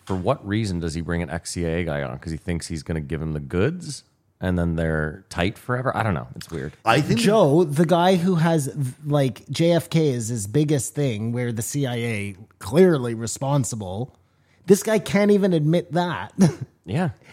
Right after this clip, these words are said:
Speaker 3: Has him on, what are we going on now? Like, fourteen, fifteen
Speaker 1: He's
Speaker 3: times?
Speaker 1: up there. He's up there. He's way up there.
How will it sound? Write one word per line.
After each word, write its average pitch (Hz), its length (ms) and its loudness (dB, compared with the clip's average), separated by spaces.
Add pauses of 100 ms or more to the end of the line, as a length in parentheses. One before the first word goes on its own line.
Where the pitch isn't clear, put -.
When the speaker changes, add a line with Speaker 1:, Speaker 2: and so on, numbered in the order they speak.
(180)
Speaker 3:
Has 202 280 2
him 220 120 4
on, 202 340 2
what 202 200 4
are 226 80 6
we 226 120 4
going 220 260 4
on 147 180 2
now? 131 180 -2
Like, 120 240 -4 (140)
fourteen, 175 840 -2
fifteen 180 640 -2
Speaker 1:
He's 170 100 4
Speaker 3:
times? 208 520 -2
Speaker 1:
up - 40 -20
there. 90 60 -8
He's 82 100 -4
up 78 200 -6
there. 62 160 -10
He's 76 160 -10
way 71 280 -6
up - 200 -12
there. 57 220 -16